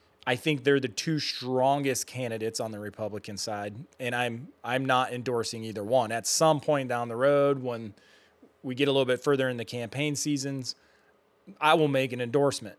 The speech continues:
of which candidate I will be voting for. But that, this is not that time and not that moment, and I am not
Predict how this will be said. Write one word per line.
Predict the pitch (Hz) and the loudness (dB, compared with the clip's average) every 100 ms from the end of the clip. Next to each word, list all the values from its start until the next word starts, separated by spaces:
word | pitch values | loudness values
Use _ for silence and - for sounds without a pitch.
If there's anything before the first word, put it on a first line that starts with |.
| _ | _
of | 123 104 | -10 -4
which | 123 - | -4 -4
candidate | - 139 123 120 | -4 -4 -2 -2
I | 104 117 | 0 0
will | 120 | 0
be | 113 | -4
voting | 110 117 113 107 | -4 -4 -4 -8
for. | 98 82 110 | -14 -14 -12
But | 101 | -4
that, | 131 131 - | -2 -2 -2
this | 139 170 139 - - | 6 8 8 4 -4
is | 139 117 | -8 -4
not | 127 120 | -2 0
that | 117 107 | -4 -2
time | 135 139 135 | 0 2 0
and | 113 | -4
not | 107 117 113 | -4 -4 -6
that | 113 | -6
moment, | 120 135 135 127 | 0 0 0 -6
and | 120 | -8
I | 110 110 | -10 -10
am | 104 | -10
not | 110 123 127 | -8 -6 -6